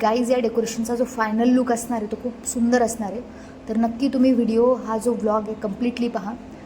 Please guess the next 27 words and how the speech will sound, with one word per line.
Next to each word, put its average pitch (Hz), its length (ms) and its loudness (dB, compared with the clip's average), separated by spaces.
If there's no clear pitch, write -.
आणि 208 180 -4
कॉलेजचे 226 520 2
व्लॉग 220 240 2
देखील 233 260 0
नंतर 220 260 2
येणार 208 240 0
आहे. 175 120 -6
तर 233 80 0
आगामी 220 460 2
येणाऱ्या 240 260 2
व्हिडिओंसाठी 220 580 2
तुम्ही 226 220 0
आता 226 320 -2
चॅनलला 214 360 0
सबस्क्राईब 214 500 -2
करा. 175 180 -6
या 233 60 4
ठिकाणी 240 280 4
आता 233 160 0
अष्टविनायकची 247 720 0
जी 254 100 0
आपल्या 240 280 -2
व-, 226 240 -2
यावर्षीची 214 500 -4
जी 226 120 -2
थीम 247 300 2
आहे, 196 100 0